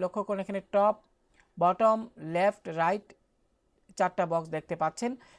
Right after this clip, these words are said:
সেক্ষেত্রে প্রথম যে বক্সটি রয়েছে এর উপরের যে আপ অ্যারো আপনি এখানে মাউস পয়েন্টার নিয়ে একবার ক্লিক করুন, এখানে জিরো পয়েন্ট ওয়ান টু ফাইভ চলে আসছে। তো এখানে কিন্তু প্রথমটিতে নির্বাচন করার সাথে সাথে কিন্তু অন্যান্য যে তিনটে, তিনটি বক্স রয়েছে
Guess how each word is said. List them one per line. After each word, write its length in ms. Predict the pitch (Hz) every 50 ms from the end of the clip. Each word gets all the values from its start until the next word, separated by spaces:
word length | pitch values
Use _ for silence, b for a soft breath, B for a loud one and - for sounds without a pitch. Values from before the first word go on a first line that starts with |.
| b -
সেক্ষেত্রে 320 | - 226 220 254 247 254 247
প্রথম 500 | 247 _ - 220 220 220 - 294 285 269
যে 100 | 247 233 202
বক্সটি 280 | 196 185 - - 202 180
রয়েছে 260 | 175 170 160 - 190 - 180
এর 60 | 196 202 - 220
উপরের 380 | 202 - 254 262 269 269 240 214
যে 80 | 226 214
আপ 300 | - - 196 214 240 -
অ্যারো 200 | - 185 170 170
আপনি 300 | - - 180 - - 185 180 170
এখানে 180 | 170 208 196 196 185
মাউস 180 | 175 175 180 -
পয়েন্টার 380 | - 202 202 208 202 233 233 226 240
নিয়ে 120 | 226 202 185 175
একবার 180 | 170 170 165 - _
ক্লিক 160 | 170 165 - - 175
করুন, 200 | 180 208 254 294 b b b b b b -
এখানে 360 | - 233 240 277 254 226 233 b b b _ 196
জিরো 300 | 165 - 220 240 262 262
পয়েন্ট 360 | 254 - 233 214 214 214 214 220 -
ওয়ান 200 | 170 175 185 175
টু 140 | - 185
ফাইভ 300 | 175 - 180 175 175 175 180 - _ _ _ _ _ _ _ _ _ _ _ _ _ -
চলে 180 | - 226 208 185
আসছে। 320 | 147 127 - - - - - b b b b _ -
তো 300 | 202 208 214 196 190 - - _ _ _
এখানে 260 | - 180 - 247 247 240 254
কিন্তু 200 | 262 233 240 262 262 - - _
প্রথমটিতে 640 | - 208 - - 262 269 269 247 269 254 240 262
নির্বাচন 440 | 254 240 233 220 214 214 220 226 214 202
করার 240 | 202 196 190 196 -
সাথে 180 | 202 185 - 196
সাথে 240 | - 226 208 - 214
কিন্তু 200 | 220 220 202 226 - - 196
অন্যান্য 300 | 226 240 262 285 277 277 277 262 220
যে 120 | 233 220
তিনটে, 320 | - 220 214 208 - 208 196 175 202 - _ _
তিনটি 200 | - 190 185 180
বক্স 280 | 175 180 165 165 - -
রয়েছে 360 | 170 165 160 160 - 226 247